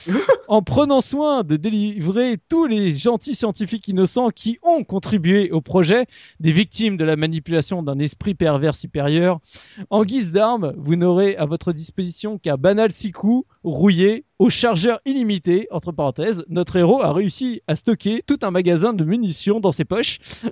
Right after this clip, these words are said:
<laughs> sachant qu'il vous faudra bien plus d'une balle pour casser du zombie. Lorsque vous aurez la présence d'esprit de sauver un scientifique des griffes d'un monstre, celui-ci vous donnera une vie supplémentaire et vous offrira la possibilité d'emprunter un trajet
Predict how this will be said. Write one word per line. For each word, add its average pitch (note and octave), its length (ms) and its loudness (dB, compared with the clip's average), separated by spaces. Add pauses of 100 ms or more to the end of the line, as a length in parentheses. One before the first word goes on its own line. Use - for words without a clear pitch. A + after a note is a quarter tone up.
(120)
<laughs> B2+ 400 -12
sachant - 340 -2
qu'il A3 160 -6
vous F#3+ 100 -2
faudra F3+ 340 0
bien D#3 360 -2
plus C4 180 -2
d'une F#3 220 -2
balle G#3 260 2
pour - 180 -10
casser G3+ 300 -2
du G3 80 -2
zombie. D#3 400 -2 (400)
Lorsque G#3+ 260 2
vous F3+ 220 2
aurez G3 240 4
la D#3 100 2
présence A#3+ 420 -4
d'esprit G3 400 -6
de C#3+ 100 -4
sauver A3 300 -2
un F3 100 0
scientifique E3+ 500 -8
des B2+ 140 -6
griffes E3+ 320 -4
d'un D#3 120 2
monstre, D3+ 360 -6
celui-ci G3+ 500 -4
vous C3+ 120 -6
donnera D#3+ 340 0
une C#3+ 100 -4
vie E3 100 -6
supplémentaire D3+ 580 -2
et C#3 40 2
vous A#2+ 160 -2
offrira D3+ 400 -2
la C#3 80 -6
possibilité D#3+ 480 -4
d'emprunter E3 720 -4
un D3+ 140 0
trajet E3 420 0